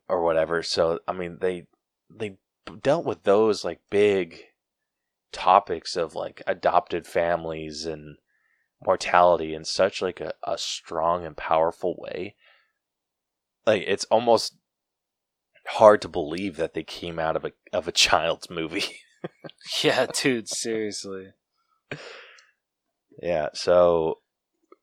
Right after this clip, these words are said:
Speaker 1: <sighs> this is probably one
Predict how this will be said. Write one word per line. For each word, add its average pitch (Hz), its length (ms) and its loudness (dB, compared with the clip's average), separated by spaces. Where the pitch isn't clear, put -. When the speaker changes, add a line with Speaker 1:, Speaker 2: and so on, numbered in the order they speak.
Speaker 1:
<sighs> - 1600 -16
this 127 180 0
is 151 80 0
probably 95 480 6
one 90 400 0